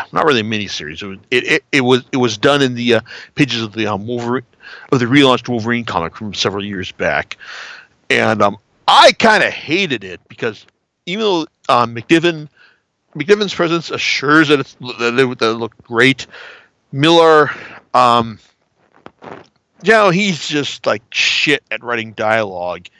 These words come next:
even when the concepts he comes up, concepts he comes up with are pretty good. Um, this time around, um, you know, it's like, I think that, um, James Mangold and writer,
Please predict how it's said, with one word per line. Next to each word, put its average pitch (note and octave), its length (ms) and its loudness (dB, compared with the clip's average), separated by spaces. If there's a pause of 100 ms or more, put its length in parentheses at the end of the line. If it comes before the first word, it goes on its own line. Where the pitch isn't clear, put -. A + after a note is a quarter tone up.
(140)
even D#3 220 -2
when C#3 160 2
the A#2 100 -6
concepts A#2 440 -2
he A2 60 -14
comes G2+ 300 -6
up, G2 240 -2 (720)
concepts D#3 420 -2
he A#2+ 60 -10
comes A#2+ 220 0
up A#2+ 160 0
with F2 160 -8
are E2+ 100 -8
pretty G2 280 -10
good. F#2+ 440 -6 (640)
Um, A2 340 2
this D#3 280 4
time D#3+ 320 2
around, D3 540 0 (200)
um, A2 400 0 (440)
you C3+ 80 -10
know, A#2+ 80 -8
it's G#2 120 -8
like, G#2+ 240 -6 (1040)
I G#3 180 4
think G#3+ 280 -4
that, D#3 280 -2
um, A#2+ 460 -6 (340)
James C#3+ 300 -2
Mangold B2+ 640 -2
and A#2 140 -12
writer, A#2 260 -2